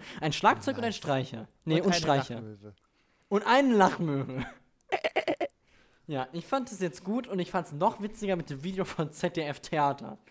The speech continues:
Speaker 2: <laughs>
Speaker 1: Und ich
Speaker 2: Das
Speaker 1: hatte
Speaker 2: war
Speaker 1: tatsächlich nicht bemerkt, dass am Ende noch jemand dazukommt. Keine Ahnung, was das war, ein Tenor oder so? Nee, das, der, der Graf ist Tenor, das war wahrscheinlich ein Bariton.
Speaker 2: Der Bariton.
Speaker 1: Ja, der Bariton.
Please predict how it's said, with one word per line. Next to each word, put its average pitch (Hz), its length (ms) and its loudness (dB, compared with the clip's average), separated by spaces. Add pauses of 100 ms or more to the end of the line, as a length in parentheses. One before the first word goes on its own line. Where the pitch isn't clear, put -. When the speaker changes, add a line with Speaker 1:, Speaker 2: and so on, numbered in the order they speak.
Speaker 2:
<laughs> 127 1400 -6
Speaker 1:
Und 185 120 2
ich 190 80 2
Speaker 2:
Das 233 100 2
Speaker 1:
hatte 240 120 -2
Speaker 2:
war 208 80 2
Speaker 1:
tatsächlich 170 220 0
nicht 185 180 -10
bemerkt, 190 300 2
dass 196 100 -6
am 165 80 2
Ende 180 180 0
noch 160 180 0 (220)
jemand 151 300 -2
dazukommt. 135 520 -6
Keine 131 200 -4
Ahnung, 147 140 -2
was 127 80 -6
das 127 160 -8
war, 123 100 -2
ein 120 80 -10 (280)
Tenor 127 340 -2
oder 151 120 -4
so? 151 240 -6 (140)
Nee, 131 200 0
das, 123 200 -10
der, 120 220 -2
der 123 200 -6
Graf 127 280 0
ist 131 100 -6
Tenor, 123 240 -2
das 120 140 -6
war 127 80 0
wahrscheinlich 123 260 -4
ein - 20 -10
Bariton. 120 460 -4 (560)
Speaker 2:
Der 92 80 -8
Bariton. 82 580 -8 (100)
Speaker 1:
Ja, 131 260 -2 (160)
der - 80 -8
Bariton. 123 480 -6